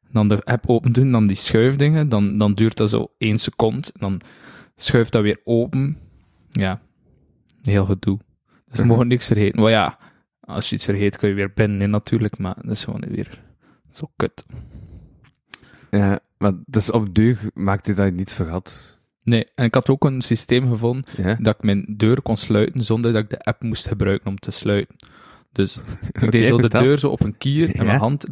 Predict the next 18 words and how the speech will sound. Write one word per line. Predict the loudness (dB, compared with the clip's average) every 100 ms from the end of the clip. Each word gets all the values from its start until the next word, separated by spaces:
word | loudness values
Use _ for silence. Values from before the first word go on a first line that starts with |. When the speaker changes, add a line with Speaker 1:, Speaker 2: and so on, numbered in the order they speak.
| -8
Speaker 1:
erachter. | -4 -6 -4 -4 -6 _
En | _ _ _ 0
dan | 0
kon | 2 0
ik | 0
zo | 0
aan | 0
een | 2
knop | 0 0
draaien | 0 0 0 -2 -6
en | 0 2
die, | 2 -2 _ -8
wanneer | 0 2 4
dat | 4
je | 2
die | 0
knop | 0 -2 0
dan | -2